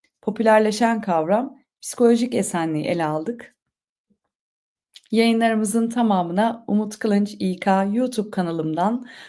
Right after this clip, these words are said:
daha sonra ulaşabilirsiniz, izleyebilirsiniz.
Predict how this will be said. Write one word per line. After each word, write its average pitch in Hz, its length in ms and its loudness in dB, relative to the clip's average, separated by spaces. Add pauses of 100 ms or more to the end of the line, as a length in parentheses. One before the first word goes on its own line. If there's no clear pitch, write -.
(160)
daha 233 200 4
sonra 196 360 0
ulaşabilirsiniz, 208 1040 -2 (340)
izleyebilirsiniz. 196 1080 0